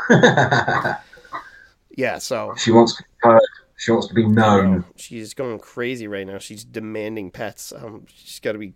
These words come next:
Speaker 2: coddled like a baby. She's losing her mind.
Speaker 1: Well, you better give her a cuddle
Speaker 2: Oh,
Speaker 1: then.
Speaker 2: she's getting 'em.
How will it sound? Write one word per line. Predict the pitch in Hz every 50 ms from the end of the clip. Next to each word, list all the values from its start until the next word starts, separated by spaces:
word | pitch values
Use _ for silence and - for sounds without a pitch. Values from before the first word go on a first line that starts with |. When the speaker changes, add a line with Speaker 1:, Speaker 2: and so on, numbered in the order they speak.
| _ _ _
Speaker 2:
coddled | - - 135 131 123 123 117
like | 120 110
a | -
baby. | 104 - 123 123 123 117 113 104 101
She's | - - 107 104
losing | 95 98 117 113 107 110
her | 107 101
mind. | 104 110 113 110 113 110 104 - _ _ _ _ _ _ _ _ _ _ _ _ _ _ _ _ _ _ _ _ _ _ _ _
Speaker 1:
Well, | 120 123 120
you | 117 120 -
better | 156 - 110 -
give | - 139 127 131
her | 127 113 113
a | 110 -
cuddle | - 156 156 160 - 98
Speaker 2:
Oh, | 95
Speaker 1:
then. | 87 82
Speaker 2:
she's | - 196 208
getting | 185 214 196 139 120
'em. | 120 120 131